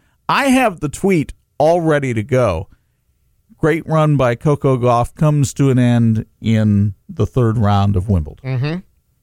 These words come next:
Speaker 1: I mean, I'm just sitting there, I'm watching the match, and I'm ready to hit tweet and send it out as
Speaker 2: Mm-hmm.
Speaker 1: soon. Match
Speaker 2: I've
Speaker 1: point.
Speaker 2: done that before.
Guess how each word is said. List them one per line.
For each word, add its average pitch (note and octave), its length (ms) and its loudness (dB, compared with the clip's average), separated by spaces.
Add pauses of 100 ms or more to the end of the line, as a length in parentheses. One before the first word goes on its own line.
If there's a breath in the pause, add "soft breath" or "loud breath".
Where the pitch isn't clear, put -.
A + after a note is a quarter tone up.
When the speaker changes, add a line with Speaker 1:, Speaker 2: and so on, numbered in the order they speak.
(200)
Speaker 1:
I D3 120 0
mean, D#3 240 0
I'm D#3+ 160 0
just G3 220 -2
sitting F3+ 240 -2
there, C#3+ 180 0
I'm C#3 120 2
watching C#3+ 340 -2
the C#3 60 2
match, A#2 340 0
and A#2+ 120 0
I'm A#2 180 2
ready G#2+ 220 0
to G2+ 140 0
hit G#2 260 -2 (380)
tweet C3+ 360 -2
and G#2+ 100 -4
send A2 260 0
it F#2+ 80 0
out F2+ 260 -2 (140)
as A#2+ 140 -4
Speaker 2:
Mm-hmm. C3+ 80 -12
Speaker 1:
soon. G#2 220 0 (1160)
Match - 440 0
Speaker 2:
I've D#3 80 -4
Speaker 1:
point. F#3 160 2
Speaker 2:
done - 120 0
that F#3+ 180 -2
before. C#3 360 -4